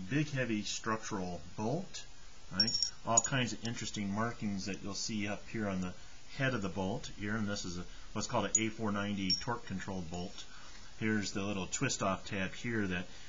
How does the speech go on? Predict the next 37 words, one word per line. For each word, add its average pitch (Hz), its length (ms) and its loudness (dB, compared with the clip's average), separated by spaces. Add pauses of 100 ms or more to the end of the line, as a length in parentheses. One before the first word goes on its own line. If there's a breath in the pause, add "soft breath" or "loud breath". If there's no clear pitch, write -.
(200 loud breath)
what 101 220 0
really 120 280 4
happens 95 460 0
is 95 260 0
that 95 200 -2
you 98 120 -2
put 104 240 -2
this 101 200 -2
into 104 480 2
the 85 240 -2 (340 loud breath)
assembly, 120 640 4
you 98 100 -2
thread 107 380 0
the 90 100 0
nut 110 360 2
on, 110 380 2 (420 loud breath)
and 95 440 0 (180)
then 95 340 0 (300 loud breath)
what 98 140 -2
happens, 107 360 0
one 110 160 2
part 107 260 4
of 92 80 0
the 90 100 0
torque 113 360 0 (380)
gun 101 420 0 (460 loud breath)
will 98 160 0
hold 107 240 2
on 104 240 4
to 101 160 -2
the 90 80 0
nut 107 340 2
and 95 100 -2
the 98 100 0
other 104 180 0
will 87 160 -4
spin 113 800 0